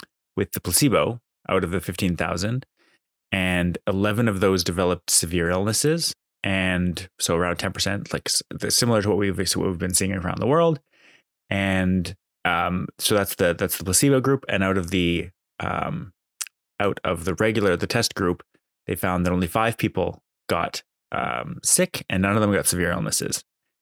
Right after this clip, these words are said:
And that's just, the, the weird thing about this for me is that every time I read these results, they're such small,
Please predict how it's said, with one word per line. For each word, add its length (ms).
And 360
that's 260
just, 260
the, 200
the 140
weird 260
thing 140
about 240
this 140
for 120
me 240
is 140
that 100
every 160
time 140
I 40
read 160
these 160
results, 300
they're 120
such 360
small, 640